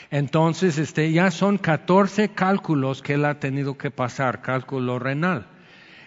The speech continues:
Enton-, no de esos que los puedes triturar y es una harinita y es molesto y doloroso, pero ahí la vas llevando. No, de esos que retorciéndose en agonía en el suelo.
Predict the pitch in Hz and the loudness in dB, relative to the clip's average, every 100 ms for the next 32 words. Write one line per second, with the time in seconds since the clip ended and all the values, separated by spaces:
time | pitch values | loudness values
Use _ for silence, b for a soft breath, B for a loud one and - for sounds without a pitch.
0 | _ 143 143 156 165 151 170 202 208 202 | _ -4 -2 0 2 4 4 6 6 4
1 | 202 190 - 156 143 - 151 151 156 - | 0 -2 0 0 0 -2 -2 0 -2 -4
2 | 143 143 139 131 147 156 147 147 147 131 | -4 -4 -2 0 2 2 0 0 0 -2
3 | 131 - 131 127 120 139 156 165 160 160 | -2 -4 -6 -4 -4 -2 0 0 0 -2
4 | 160 143 139 135 127 131 147 156 151 151 | -4 -2 -4 -4 -4 -2 -2 -2 -6 -8
5 | 143 131 131 131 135 135 135 131 123 B | -6 -4 -4 -4 -4 -6 -8 -6 -6 B
6 | B - 156 175 151 147 139 139 143 131 | B -6 0 2 4 2 0 -2 -2 -2
7 | 139 147 110 143 180 208 214 B B - | -4 -4 -2 -2 -2 -2 -6 B B -4
8 | 160 147 160 156 151 147 127 160 175 208 | -2 0 0 2 2 2 0 2 4 4
9 | 208 208 220 208 220 262 254 139 151 151 | 4 4 2 0 -2 -2 -2 0 2 2
10 | 147 151 170 165 180 170 135 143 139 - | 2 4 4 4 0 -2 -4 -2 -2 0
11 | 185 113 | 0 0